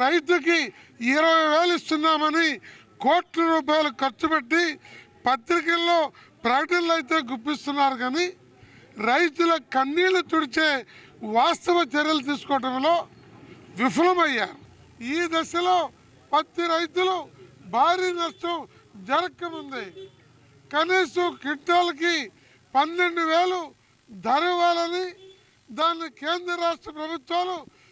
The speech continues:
చెరు సగము బోనస్గా చెల్లించాలని మేము డిమాండ్ చేస్తున్నాం.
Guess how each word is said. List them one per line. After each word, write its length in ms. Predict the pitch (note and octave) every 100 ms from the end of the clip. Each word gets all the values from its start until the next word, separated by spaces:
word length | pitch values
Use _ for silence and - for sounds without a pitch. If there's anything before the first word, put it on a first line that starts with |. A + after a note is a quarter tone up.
| _ _
చెరు 260 | C#4+ D#4+ F4 -
సగము 420 | E4 E4+ F4+ F4+ D#4 - _ _ - F3+
బోనస్గా 640 | B3+ F4+ F#4 B3 D#4 E4+ D4 - _ _ _ -
చెల్లించాలని 880 | C#4+ E4+ F4+ E4 E4 D#4+ D#4+ E4 D#4 B3+ _ _ _ B3
మేము 240 | C#4+ D4+ B3+
డిమాండ్ 340 | C4 C#4 C4 G#3
చేస్తున్నాం. 480 | A#3 - A3 G3+